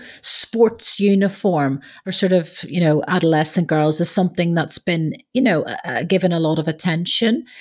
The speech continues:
um, in terms of, is it comfortable enough? Does it serve the purpose that young girls need to help them achieve th-, their potential in terms of sport? What would you say about that particular area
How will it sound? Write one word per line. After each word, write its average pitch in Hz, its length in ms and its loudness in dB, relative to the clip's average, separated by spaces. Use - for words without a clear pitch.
um, 180 300 2
in 180 120 -4
terms 185 320 2
of, 175 60 -2
is 165 140 -2
it - 100 -10
comfortable 226 640 0
enough? 202 420 0
Does 170 180 0
it - 140 -10
serve 156 460 0
the - 100 -4
purpose 233 540 -2
that - 200 -2
young 156 300 0
girls 147 400 0
need 247 540 4
to 185 80 0
help 165 320 -4
them 151 320 0
achieve 156 520 0
th-, 143 180 -8
their 151 120 0
potential 170 800 0
in 165 120 2
terms 175 400 0
of 151 100 0
sport? 170 420 0
What 330 260 -2
would 277 180 0
you 202 240 4
say 214 460 2
about 196 320 -2
that - 260 -4
particular 208 800 0
area 190 680 0